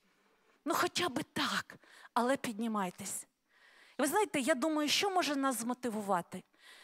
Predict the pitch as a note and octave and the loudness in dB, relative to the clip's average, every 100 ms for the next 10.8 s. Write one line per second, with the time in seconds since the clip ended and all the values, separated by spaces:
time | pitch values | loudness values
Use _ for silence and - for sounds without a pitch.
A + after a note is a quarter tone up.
0 | - - A3 - D4+ C#4 C4+ - A3+ F3+ | -10 -4 0 2 2 0 0 0 2 0
1 | - F#3 F#3+ _ _ - - E4 C4+ - | -2 -4 -14 _ _ -4 2 4 4 4
2 | G3+ F#3+ G3 E3+ F3 D#3+ F3 E3+ E3 - | 0 -2 -4 -6 -10 -12 -10 -10 -10 -2
3 | - B3 - G3 E3 - - - _ - | 0 0 -2 -4 -8 -14 -20 -20 _ -6
4 | G#3 C#4 C4 G#3 G#3+ F3 D#3 F3 - _ | -4 -2 -2 -4 -4 -6 -6 -10 -16 _
5 | _ _ _ _ F3 A3+ - C#4 C#4 B3 | _ _ _ _ -4 -4 -2 -2 0 0
6 | - G#3 F3+ A#3 - F#3 G3+ F#3+ - F#3+ | -2 -4 -2 -2 -2 -4 -4 -6 -8 -6
7 | F3 F3+ - - - - - - G3+ A3+ | -6 -8 -12 -14 -20 -20 -16 -6 -2 -2
8 | A3 - D#3+ D#3+ G3 F#3 A3+ F#3+ E3+ D#3 | -4 -6 -4 -2 -2 0 0 0 -2 -6
9 | _ - - - D#4 D4+ A#3 F3 E3+ A3+ | _ -4 -4 -2 -4 -4 -8 -6 -2 -2
10 | - G3 F#3+ F#3 - F#3 E3 - | -2 -4 -4 -6 -6 -4 -4 -10